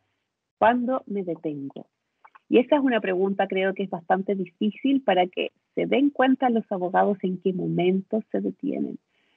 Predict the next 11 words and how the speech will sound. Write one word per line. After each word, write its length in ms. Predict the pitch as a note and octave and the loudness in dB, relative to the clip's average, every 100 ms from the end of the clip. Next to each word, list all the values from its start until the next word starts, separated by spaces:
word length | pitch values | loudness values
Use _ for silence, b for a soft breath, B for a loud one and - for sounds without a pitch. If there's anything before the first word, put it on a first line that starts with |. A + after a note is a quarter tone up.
| _ _ - | _ _ 4
Eh, 420 | F#3 F3+ E3+ E3+ F3 E3 | 6 8 6 4 -2 -2
¿cuándo 280 | - F#4 G4+ | 2 4 2
se 100 | - | 2
detienen? 640 | G3+ F3 D#3+ D3 - - D#3+ | 2 2 2 0 -2 -10 -2
Cuéntame 500 | F#3 E3+ E3 - - | 0 0 -2 -6 -6
tú, 280 | - D3+ - _ _ _ _ _ | -6 -6 -6 _ _ _ _ _
eh, 500 | E3+ E3+ D#3 D3+ - _ | 4 6 6 2 -4 _
Rachel, 480 | - F3 - - D#3+ - _ - | -4 -4 -4 -12 -16 -18 _ 0
¿cuándo 460 | C#4 D4+ D4 C4+ | 2 4 2 0
te 120 | - | -4
detienes? 540 | A3 G3 F3 D3 D3+ | -6 -4 -4 -4 -6